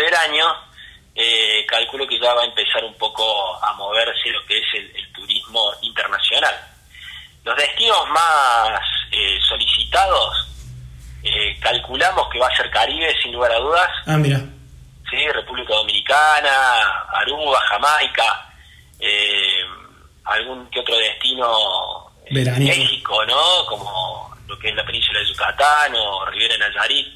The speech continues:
Speaker 1: Eh, calculo que eso van a ser los, los destinos como más solicitados.
Speaker 2: Bien.
Speaker 1: No han tenido grandes contagios ni nada por el estilo. Bueno,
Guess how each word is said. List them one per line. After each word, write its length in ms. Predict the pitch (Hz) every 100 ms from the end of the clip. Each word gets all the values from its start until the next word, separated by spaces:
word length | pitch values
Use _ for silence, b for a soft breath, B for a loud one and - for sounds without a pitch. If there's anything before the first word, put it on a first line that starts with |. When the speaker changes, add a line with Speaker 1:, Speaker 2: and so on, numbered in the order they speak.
| - B B B B B B B _ -
Speaker 1:
Eh, 480 | 110 117 113 113 110
calculo 420 | 110 120 - 151
que 220 | - -
eso 200 | 139 -
van 120 | 131 123
a 160 | 123
ser 200 | - 131 120
los, 340 | 117 113 107 - - -
los 180 | - -
destinos 500 | 107 101 - 127 113 -
como 480 | 107 101 107 - -
más 220 | 127 -
solicitados. 880 | - - - - 113 98 - - - -
Speaker 2:
Bien. 520 | 131 135 131 127 -
Speaker 1:
No 100 | - 127
han 80 |
tenido 360 | 131 131 135 135
grandes 280 | 135 135 131
contagios 1000 | - - 165 185 180 - - 131 127 120
ni 120 | 127
nada 160 | 131 127
por 120 | 117
el 60 | 123
estilo. 220 | - 143
Bueno, 180 | 147